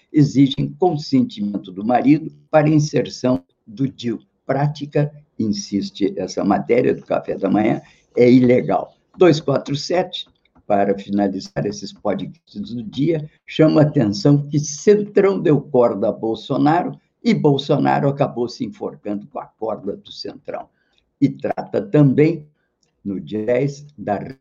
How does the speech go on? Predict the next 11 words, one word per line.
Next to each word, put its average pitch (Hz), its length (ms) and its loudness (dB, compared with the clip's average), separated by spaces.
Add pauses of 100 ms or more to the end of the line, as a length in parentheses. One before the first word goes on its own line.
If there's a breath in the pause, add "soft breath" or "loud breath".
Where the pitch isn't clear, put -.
rendição 101 680 -8
vergonhosa 90 1000 -8
de - 200 -14
Bolsonaro 98 1080 -2 (540 soft breath)
a - 160 -12
Xandão. - 840 -10 (440)
Bem, 185 320 0 (300 soft breath)
vamos 123 360 4
aqui 101 240 2
agora 98 600 0
às, 95 480 -6